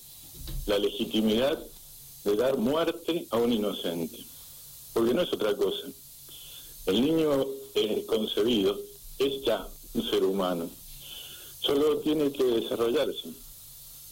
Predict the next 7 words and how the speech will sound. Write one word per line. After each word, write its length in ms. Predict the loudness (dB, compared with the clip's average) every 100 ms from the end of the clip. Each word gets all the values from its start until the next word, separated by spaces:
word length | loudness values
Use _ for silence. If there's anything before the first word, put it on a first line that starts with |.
| -18 -16 -16 -16 -16 -16 -16 -8 0
Y 180 | 0 2
si 180 | 2
podemos 520 | 2 2 2 2 2 0 0
acabar 540 | 0 2 2 2 0
con 180 | 0 -2
su 180 | 0 2
vida 460 | 4 4 4 2